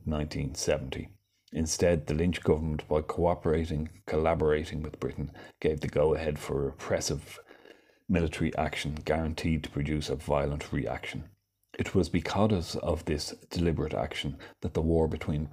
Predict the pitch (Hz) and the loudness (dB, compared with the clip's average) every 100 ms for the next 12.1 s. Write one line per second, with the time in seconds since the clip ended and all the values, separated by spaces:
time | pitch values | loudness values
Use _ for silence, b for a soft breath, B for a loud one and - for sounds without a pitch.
0 | - 78 82 80 - 78 80 78 73 76 | -6 -2 -2 -2 -2 0 0 0 -2 -2
1 | 76 71 71 69 73 71 - 78 73 73 | 0 2 0 0 0 -2 -6 -4 -4 -4
2 | 69 67 - 78 - - 65 - - - | -6 -6 -6 -6 -8 -8 -8 -8 -10 -12
3 | _ B B B 80 85 90 82 78 - | _ B B B 2 6 8 6 2 -2
4 | 87 80 - 85 78 76 - B - 78 | -2 -2 0 0 0 -2 -4 B -4 0
5 | 80 90 98 85 78 80 - - B B | 4 6 6 6 2 2 -4 -8 B B
6 | B 80 78 78 85 82 82 80 78 76 | B -2 2 6 6 4 2 2 -2 -2
7 | - 80 80 - 76 - 90 90 80 76 | 0 0 0 -4 -4 0 4 4 4 -2
8 | - 82 82 - 76 78 78 76 78 76 | -2 -2 -2 -2 -2 2 2 2 0 -4
9 | - 71 - B B _ _ _ - 87 | -4 -6 -6 B B _ _ _ -2 0
10 | 82 80 78 - - 82 80 - 80 - | 2 0 -2 -4 -2 -2 -2 -2 -2 -2
11 | - 82 - 90 76 67 69 73 71 - | -6 -8 -4 0 0 0 -2 0 -2 -4